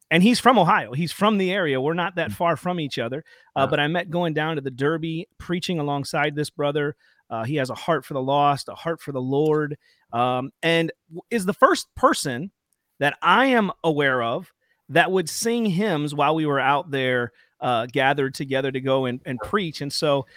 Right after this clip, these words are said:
Speaker 1: I know many other brothers have taken that as a practice in their own ministry,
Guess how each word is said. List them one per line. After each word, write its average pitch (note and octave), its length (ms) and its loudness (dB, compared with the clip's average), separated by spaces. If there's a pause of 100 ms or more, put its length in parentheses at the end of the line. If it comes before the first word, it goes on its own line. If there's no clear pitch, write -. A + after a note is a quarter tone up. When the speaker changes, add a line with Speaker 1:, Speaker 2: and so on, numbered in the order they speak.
(140)
Speaker 1:
I C3 140 0
know D#3 160 2
many D3+ 300 0
other D3 120 -2
brothers C#3+ 280 -2
have B2+ 180 -6
taken D3+ 380 -6
that C3+ 260 -4 (140)
as C3+ 300 -4
a - 100 -14
practice - 580 -4
in E3+ 160 -8
their C3 160 -4
own F#3 220 0
ministry, B2+ 720 -8